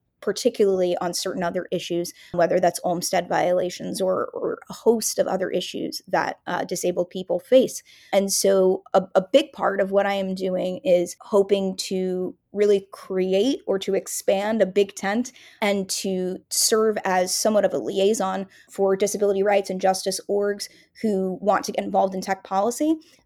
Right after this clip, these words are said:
and also for, for tech policy orgs that care about disability rights and disability justice. And I think that, you know, because of the, the leadership of Alex and the brilliance of my colleagues here at C D T, that that is something that we can really do.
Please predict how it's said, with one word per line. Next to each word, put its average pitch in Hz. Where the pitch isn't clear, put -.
and 214
also 302
for, 269
for 262
tech 247
policy 233
orgs 220
that -
care 196
about 185
disability 196
rights 190
and 190
disability 190
justice. -
And 190
I 185
think 190
that, 185
you 196
know, 190
because 185
of 185
the, 185
the 190
leadership 190
of 180
Alex 185
and 180
the 185
brilliance 190
of 190
my 190
colleagues 190
here 196
at -
C 196
D 190
T, 196
that 185
that 190
is 185
something 190
that -
we 190
can 185
really 180
do. 196